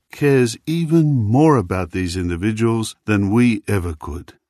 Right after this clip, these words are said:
We do not know how Jehovah will maneuver events during the Great Tribulation. Perhaps some of these people will have an opportunity to learn about Jehovah, put faith in him, and take their stand on Jehovah's side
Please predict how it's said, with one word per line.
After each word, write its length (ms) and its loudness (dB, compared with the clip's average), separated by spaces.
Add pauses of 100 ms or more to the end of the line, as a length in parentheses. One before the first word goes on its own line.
(580)
We 140 -2
do 160 -2
not 300 -2
know 280 2
how 180 -2
Jehovah 500 0
will 180 0
maneuver 540 2
events 400 -4
during 260 0
the 80 -4
Great 280 -2
Tribulation. 840 -4 (720)
Perhaps 360 -2
some 260 2
of 120 -2
these 240 -2
people 440 0
will 260 0
have 220 0
an 120 0
opportunity 840 -2
to 140 -4
learn 260 0
about 320 -2
Jehovah, 600 -4 (280)
put 160 2
faith 380 -2
in 120 -2
him, 260 -6 (300)
and 160 0
take 240 0
their 180 0
stand 440 0
on 140 0
Jehovah's 420 -2
side 460 -2